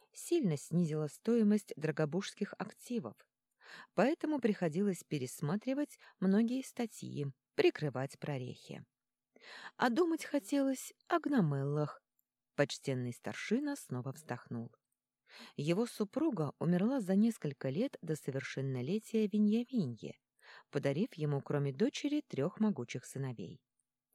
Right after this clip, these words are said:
Скончалась скоропостижно от болезни сердца.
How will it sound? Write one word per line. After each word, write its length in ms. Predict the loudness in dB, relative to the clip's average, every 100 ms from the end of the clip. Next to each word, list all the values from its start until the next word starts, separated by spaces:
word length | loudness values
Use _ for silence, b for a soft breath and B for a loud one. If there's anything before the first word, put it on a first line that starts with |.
| B B B
Скончалась 720 | -16 0 0 2 2 2 0 -10
скоропостижно 1000 | -4 0 0 -2 -6 0 0 0 -2 -2
от 200 | -4 -4
болезни 460 | -6 -6 -6 -6
сердца. 640 | -6 -10 -12 -12 -14 -14